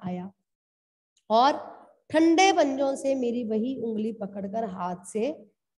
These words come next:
चिपक गया, जिसे उसने अपने बचपन की मरणासन स्थिति में पकड़ा था।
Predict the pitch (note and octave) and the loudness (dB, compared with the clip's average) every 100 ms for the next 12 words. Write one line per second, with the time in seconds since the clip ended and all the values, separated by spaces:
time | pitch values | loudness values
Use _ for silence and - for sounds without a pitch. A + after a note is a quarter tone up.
0 | - E4+ D4+ - G3+ F#3 F#3 G#3 - - | -4 -2 0 0 -2 -2 0 -2 -4 -16
1 | _ _ _ F3 C4+ - E4+ E4+ A#3 - | _ _ _ -8 -8 -4 -2 -2 -6 -6
2 | A#3 A#3 G3 G#3 G#3 C4 - - _ _ | -6 -6 -8 -4 -2 -4 -6 -18 _ _
3 | G3 C4 - - D4+ D4+ - G#3+ F#3+ F#3 | 0 0 0 0 2 2 0 -4 -4 0
4 | A3 A#3 A3+ A#3 - C#4+ C#4 - G3+ G3 | 0 0 -2 -6 -4 -4 -6 -10 -12 -10
5 | F3+ G3 F#3 - - - - - | -10 -10 -12 -16 -12 -12 -14 -20